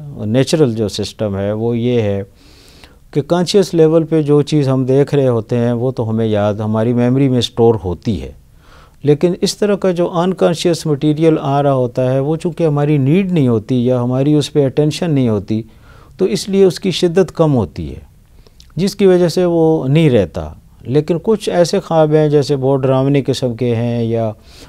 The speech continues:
बहुत यूनिक किस्म के हैं या जिनकी इंपॉर्टेंस हमारे नज़दीक बहुत ज़्यादा होती है, वो याद रह जाते हैं, वो लोगों को याद रहते हैं।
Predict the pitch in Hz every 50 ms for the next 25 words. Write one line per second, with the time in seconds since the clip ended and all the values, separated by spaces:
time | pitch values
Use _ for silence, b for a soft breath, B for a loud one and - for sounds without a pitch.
0 | B B - 127 127 143 151 135 117 113 127 127 120 120 139 160 175 156 151 156
1 | 139 - - 135 127 117 117 123 117 107 104 107 110 110 110 110 110 110 113 113
2 | 117 110 107 117 117 113 107 - 123 113 104 - - 113 113 110 113 131 127 117
3 | 123 120 113 110 110 110 110 110 110 104 98 110 113 107 110 - 113 120 117 101
4 | 98 101 101 101 117 135 120 98 80 - 107 95 90 90 92 - b b b b
5 | b b b b - 143 185 196 160 143 131 135 123 127 110 110 107 92 87 71
6 | - - - - - - _ - - _ - _ - - - - - _ - -
7 | - - 117 123 120 113 113 120 107 110 110 104 98 95 98 90 92 82 82 80
8 | - - 82 80 82 - -